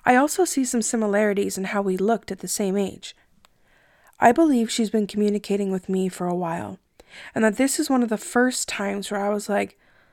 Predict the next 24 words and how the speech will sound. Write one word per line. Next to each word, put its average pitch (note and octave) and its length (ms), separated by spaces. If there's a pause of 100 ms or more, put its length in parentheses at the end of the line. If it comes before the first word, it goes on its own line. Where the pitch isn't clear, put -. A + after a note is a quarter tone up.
"Huh, - 360 (500)
maybe C4 300
I C#4+ 80
really A#3+ 320
can A#3+ 340
talk G#3 260
to - 100
the A3 80
dead." - 320 (760)
Because B3 260
my A#3+ 80
whole B3+ 400
life, G3+ 420 (120)
I G3 160
just G#3 260
thought F#3+ 180
I F#3 120
was G3 160
crazy. - 540 (1080)
This D4 200
happened G#3 460
in G3+ 140
Spokane, G#3 640
Washington, F#3 720